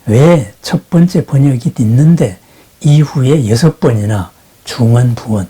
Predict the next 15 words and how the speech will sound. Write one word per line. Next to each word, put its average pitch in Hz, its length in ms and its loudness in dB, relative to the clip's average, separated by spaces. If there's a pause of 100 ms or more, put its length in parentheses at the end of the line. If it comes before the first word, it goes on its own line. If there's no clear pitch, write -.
(140)
더구나 120 400 -4
많이 120 480 0
읽히는 123 460 -4
금강경이 104 760 -2 (320)
번역이 113 400 0
되어 139 180 -6
왔을까요? 95 1000 -6 (520)
그것은 117 600 -6 (520)
그 104 400 -4
번역에 120 760 -2 (500)
애매하거나 110 1120 -2 (340)
아니면 101 640 -2 (380)
오해의 147 560 2
소지가 123 500 -4
많다. 101 1000 -2